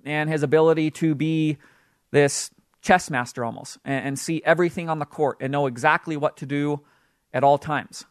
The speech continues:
And then possess all the skills to do those things, you know? His offensive game truly is unstoppable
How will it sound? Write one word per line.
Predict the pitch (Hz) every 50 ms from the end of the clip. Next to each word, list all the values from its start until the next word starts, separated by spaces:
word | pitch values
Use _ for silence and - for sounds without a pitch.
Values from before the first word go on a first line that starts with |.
| _ _ _ _ _ _ _ _ _ _ _ _ _ _ _ _ _ _ _ _ _ _ _ _ _ _ _ _
And | - 131 135 139 143
then | 143 143 143 139
possess | - - 143 143 156 156 - -
all | 151 147 135
the | 139
skills | - - - 160 156 147 143 139 - -
to | - - 143 131 117
do | 123 160 185
those | 147 - - - -
things, | - - - - 143 - -
you | 135 123 113
know? | 113 117 127 135 -
His | 147 147 147
offensive | 147 160 - 180 170 - 156 123
game | 113 135 160 202 196 156 131 117 -
truly | - - - 170 240 240 156 127
is | 120 107
unstoppable | 117 117 - - - 170 - - - - - -